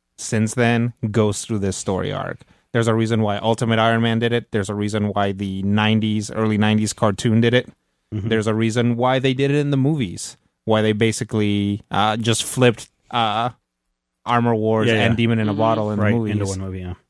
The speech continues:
Speaker 1: Um, it's because this is the strongest man, the strongest that Iron Man has ever been.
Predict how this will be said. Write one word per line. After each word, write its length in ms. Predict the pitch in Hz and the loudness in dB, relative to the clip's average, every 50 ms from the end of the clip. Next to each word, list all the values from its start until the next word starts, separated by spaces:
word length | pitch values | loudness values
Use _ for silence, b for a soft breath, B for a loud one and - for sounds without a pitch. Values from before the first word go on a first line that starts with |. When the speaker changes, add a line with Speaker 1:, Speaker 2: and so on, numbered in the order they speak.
| - | -4
Speaker 1:
Um, 640 | 104 113 107 101 101 98 95 92 87 85 - 135 - _ - _ _ _ _ - | -2 0 2 2 2 0 0 -2 -4 -4 -6 -8 -10 _ -20 _ _ _ _ -4
it's 240 | 120 123 117 - - | -2 -2 0 -2 -2
because 760 | 120 110 120 - - 147 151 156 135 120 113 123 - - - - | 0 0 0 0 2 2 4 4 4 4 4 2 0 -4 -10 -10
this 400 | 104 104 107 123 127 127 123 - - | -6 0 2 4 4 4 2 0 -6
is 260 | 104 104 107 113 107 | -4 -2 -2 -2 -2
the 100 | 117 113 | -4 -4
strongest 580 | - - - - 113 104 101 101 104 107 98 - | -4 -4 -4 0 0 2 2 2 0 -2 -2 -2
man, 320 | 107 101 101 101 104 - - - | -2 -2 -2 -2 -4 -6 -8 -10
the 200 | 117 101 110 101 | -8 -6 -6 -4
strongest 540 | - - - 127 123 120 120 117 110 104 104 | -4 -4 0 2 2 2 2 2 0 0 0
that 100 | 104 98 - | -2 -2 -2
Iron 280 | 104 104 107 107 101 | 0 0 0 2 0
Man 160 | 104 104 101 98 | 0 -2 -2 -2
has 240 | - 110 98 95 - - | -4 -4 -6 -6 -8 -8
ever 280 | 110 110 98 101 104 104 | -8 -6 -2 0 -2 -2
been. 380 | 98 95 101 90 87 87 - | -2 -4 -6 -6 -6 -10 -14